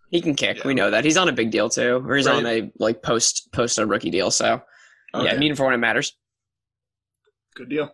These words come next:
Speaker 3: Well, there's the up-, uh, Tucker update. Rundown of our episode today. We're gonna start off with some facts or stats, as we always do. A week nine recap, and then some news updates following week nine.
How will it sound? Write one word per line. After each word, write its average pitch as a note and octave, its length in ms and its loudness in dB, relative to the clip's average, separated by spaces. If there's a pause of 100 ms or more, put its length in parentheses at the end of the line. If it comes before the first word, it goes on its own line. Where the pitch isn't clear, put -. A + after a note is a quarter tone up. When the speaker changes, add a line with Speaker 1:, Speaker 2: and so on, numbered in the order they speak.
Speaker 3:
Well, C3+ 120 0
there's E3+ 120 2
the F3+ 100 2
up-, C#3 280 2
uh, B2+ 220 2
Tucker B2+ 320 -2
update. B2+ 480 2
Rundown C#3+ 540 0
of G#2+ 140 -2
our A2 160 0
episode A2 580 0
today. G#2+ 400 0
We're A2 160 -4
gonna G#2+ 140 -4
start A#2+ 440 -2
off A2 280 -2
with G#2+ 360 -4 (120)
some G#2 220 -4
facts A2+ 460 -4
or F#2+ 80 -6
stats, C3 560 -2
as A2 100 -4
we A#2 100 0
always A#2 240 0
do. E3+ 260 0 (400)
A A#2 100 -2
week C#3+ 280 -2
nine A#2 300 0
recap, D3 540 -4 (100)
and G#2 200 0
then G#2 180 0
some G2+ 540 -2
news A2+ 420 0
updates A#2+ 520 -2
following G2 560 -2
week G2+ 180 -2
nine. G#2 380 -2